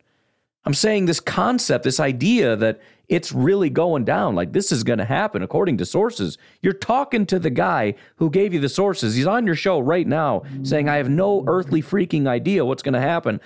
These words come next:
I never gave you sources. I have no inside information." This is why he can't get it straight, because he's got the whole thing twisted. And again, it's on his show.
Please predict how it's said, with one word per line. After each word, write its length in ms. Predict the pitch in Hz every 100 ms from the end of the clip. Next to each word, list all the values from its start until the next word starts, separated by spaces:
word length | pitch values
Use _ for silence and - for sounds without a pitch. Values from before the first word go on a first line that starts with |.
| -
I 80 | -
never 240 | 151 175 143
gave 260 | 160 202
you 80 | 135
sources. 440 | - 110 113 151
I 60 | 147
have 260 | 127 196 165
no 180 | 143
inside 300 | 135 127 -
information." 680 | 139 - 110 139 - - - - -
This 180 | - 190
is 120 | 220
why 220 | 190 170 160
he 100 | 160
can't 340 | 190 170 151
get 140 | 160
it 100 | 127
straight, 480 | - - 120 - - _ _ _ _ _ _ _ _ _ -
because 240 | 196 175
he's 100 | 185
got 160 | 208 202
the 60 |
whole 140 | 175 196
thing 180 | 196 165
twisted. 380 | - 262 - 104
And 80 |
again, 220 | 151 269 233
it's 160 | 220
on 200 | 302 285
his 200 | - 302
show. 560 | 247 285 302 311 -